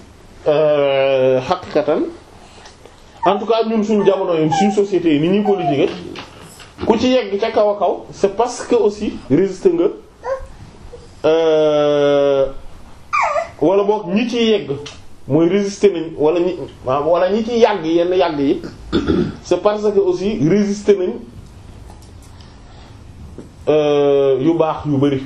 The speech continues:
Maanaam, euh, li ma bëgg a wax mooy lu bon lu baree bari gaar na ci seen kanam, ñu xam ne lii jaru ko, non, lii dafa bon, baaxul,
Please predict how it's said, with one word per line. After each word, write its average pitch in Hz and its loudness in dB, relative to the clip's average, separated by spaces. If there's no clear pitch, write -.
Maanaam, 170 0
euh, 143 2
li 180 -2
ma 233 2
bëgg 214 -2
a 202 2
wax 185 -2
mooy 170 -2
lu 180 0
bon 233 -4
lu 220 -2
baree 254 -2
bari 190 -4
gaar 220 2
na 214 -2
ci - -12
seen 190 0
kanam, 175 -2
ñu 175 4
xam 233 -2
ne 208 2
lii 196 0
jaru 190 2
ko, 202 -2
non, 151 2
lii 147 2
dafa 143 0
bon, 131 -2
baaxul, 131 -2